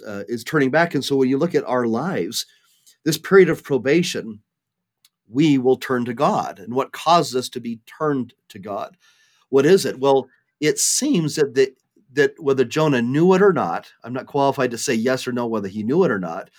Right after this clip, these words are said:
but Jonah was the minister that enabled them to turn to God. And if Jonah is a type for Christ,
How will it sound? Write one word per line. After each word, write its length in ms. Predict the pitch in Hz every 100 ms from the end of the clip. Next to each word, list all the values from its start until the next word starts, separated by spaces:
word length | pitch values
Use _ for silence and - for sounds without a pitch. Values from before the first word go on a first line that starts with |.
| _ _ _ -
but 200 | 139 123
Jonah 480 | - 156 196 202
was 340 | 180 143 131 -
the 100 | 127
minister 960 | 127 131 185 170 131 - 110 60 69 - _ _ _
that 160 | 131 123
enabled 560 | 123 123 147 170 131
them 220 | 117 117 120
to 160 | -
turn 400 | 127 - 131 113
to 80 | 113
God. 300 | 110 170 156
And 80 | 123
if 180 | 110 107
Jonah 400 | 104 139 170 185
is 200 | 151 -
a 80 | 120
type 380 | - 131 120
for 160 | - 107
Christ, 600 | - 180 127 87 - -